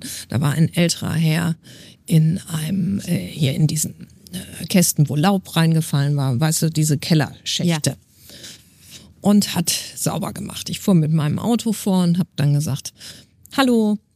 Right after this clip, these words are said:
Speaker 1: Oh, da haben sie aber schon ganz viel vor. Jetzt am frühen Morgen bin reingegangen, hab gefragt, "Ist Herr Schulte da?" Mit dem hab ich jetzt einen Termin. Ich hab nämlich als Handelsvertreterin, ich hab Heimtextilien früher verkauft.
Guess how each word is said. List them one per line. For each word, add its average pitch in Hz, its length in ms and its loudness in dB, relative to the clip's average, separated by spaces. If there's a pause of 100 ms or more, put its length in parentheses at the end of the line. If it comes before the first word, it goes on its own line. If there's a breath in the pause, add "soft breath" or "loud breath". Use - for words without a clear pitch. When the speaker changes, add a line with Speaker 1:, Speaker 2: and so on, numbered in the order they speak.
(380)
Speaker 1:
Oh, 196 160 4
da 147 360 -6
haben 175 120 4
sie 165 140 2
aber 156 160 -2
schon - 540 -2
ganz 160 260 0
viel 180 220 4
vor. 247 260 2
Jetzt 190 320 0
am 190 120 2
frühen 185 280 2
Morgen 170 320 0
bin 151 140 -2
reingegangen, 165 800 0
hab - 160 -10
gefragt, - 500 -2
"Ist - 400 -2
Herr - 340 -2 (140)
Schulte 247 460 0
da?" 180 260 2
Mit 160 260 0
dem 131 220 -2
hab 147 100 -6
ich 151 120 -8
jetzt - 200 -6
einen 92 100 -2
Termin. 175 440 4
Ich - 200 -6
hab - 140 -18
nämlich - 440 -4
als - 180 -2
Handelsvertreterin, - 880 0
ich 143 120 -2
hab - 140 -8
Heimtextilien 160 760 2
früher 151 280 0
verkauft. - 540 -4